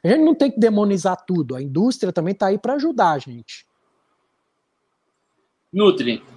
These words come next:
Speaker 2: Nutri trabalha com, com suplementação, mas já é no segundo plano, né, Nutri?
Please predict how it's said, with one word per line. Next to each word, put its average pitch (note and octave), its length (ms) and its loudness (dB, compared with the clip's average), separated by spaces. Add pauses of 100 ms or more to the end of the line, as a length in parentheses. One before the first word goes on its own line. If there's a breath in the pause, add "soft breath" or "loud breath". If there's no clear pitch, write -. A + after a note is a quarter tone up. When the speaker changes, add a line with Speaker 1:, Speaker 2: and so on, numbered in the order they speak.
Speaker 2:
Nutri F#3 280 -2
trabalha G3 500 2
com, F#3 560 -4
com E3 100 -10
suplementação, E3 720 -4
mas E3+ 220 -6
já D#3 160 2
é F#3 80 0
no F#3 140 -4
segundo F3 440 -4
plano, B2+ 360 0
né, C3 100 -4
Nutri? B2 320 -4